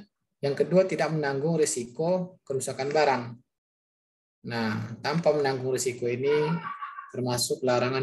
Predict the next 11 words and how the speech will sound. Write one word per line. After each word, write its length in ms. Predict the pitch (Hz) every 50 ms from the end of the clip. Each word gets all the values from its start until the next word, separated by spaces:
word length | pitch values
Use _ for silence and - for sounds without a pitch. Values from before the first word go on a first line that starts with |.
| 131
Nabi, 400 | 131 127 123 127 131 135 135 131
naha 560 | 127 131 135 139 147 147 139 135 135 139 139 - -
an 320 | - 127 131 131 131 127 123 123
ribhin 480 | 143 160 170 - - - 139 135 131 127
ma 240 | 131 135 143 151 147
lam 240 | 143 139 131 127
yutman. 560 | 127 117 117 - - - - 127 117 113 110 110 - - _ _ _ _ _ _ _ _ _ -
Nabi 240 | 120 120 120 139 147
sallallahu 460 | 147 - 143 131 131 127 123 123 120
alaihi 100 | - 135
wasallam 260 | 131 135 143 147 156